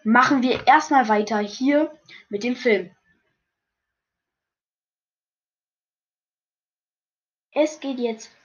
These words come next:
weiter. Der Film ist natürlich ab zwölf. Wir sind bei Minute zweiundvierzig zehn.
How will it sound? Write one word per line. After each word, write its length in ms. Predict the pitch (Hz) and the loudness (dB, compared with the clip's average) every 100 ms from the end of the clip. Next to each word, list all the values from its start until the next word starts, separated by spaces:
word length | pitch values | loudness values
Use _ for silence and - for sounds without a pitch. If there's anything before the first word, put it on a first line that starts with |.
| - | -12
weiter. 380 | 214 220 233 240 | -4 -4 -2 -4
Der 120 | 202 | -4
Film 200 | - 240 | -2 -4
ist 120 | 240 | -4
natürlich 280 | 202 208 - | -8 -8 -8
ab 100 | - | -10
zwölf. 360 | - 240 294 | -2 0 0
Wir 80 | 214 | -2
sind 180 | 190 208 | -2 0
bei 140 | 202 | 2
Minute 400 | 196 202 202 202 | 2 2 0 -2
zweiundvierzig 680 | 202 202 190 202 196 190 - | 0 2 2 0 -4 -4 0
zehn. 180 | 277 | 0